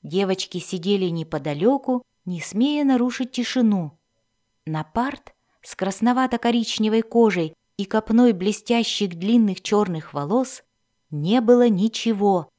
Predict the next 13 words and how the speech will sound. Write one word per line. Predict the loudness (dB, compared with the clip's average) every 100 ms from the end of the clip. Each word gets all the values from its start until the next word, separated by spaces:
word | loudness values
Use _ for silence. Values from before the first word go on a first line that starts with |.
| _
кроме | -2 2 2 2
свободных | 0 0 0 4 4 4 0 0
серебристых | 0 0 2 2 0 0 -2 -2
штанов. | -2 2 2 0 -8 -20 _ _ _ _ _
Смуглая | -14 -2 2 2 4 2 0
и | -2 -4
хрупкая | 0 0 0 -4 -4
Критьян | -6 -10 -10 -2 0 0 -4 _ _ -8
была | -2 0 0
чуть | -4 -6 -4
постарше. | -4 -4 -4 -4 -6 -8 -10 -12 _ _ _ _
Красная | -6 0 0 -2 -6 -6
повязка | -4 -4 0 2 0 -2 -6